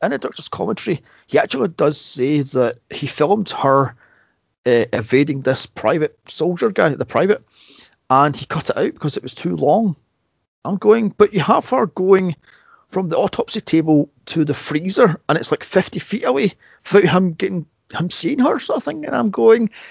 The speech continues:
then she's on the phone, she's in a freezer on the phone, it wouldn't work,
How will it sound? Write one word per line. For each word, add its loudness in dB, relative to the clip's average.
then 2
she's 2
on 4
the 4
phone, 8
she's -8
in -2
a 2
freezer -6
on -2
the -2
phone, 6
it -10
wouldn't -10
work, -2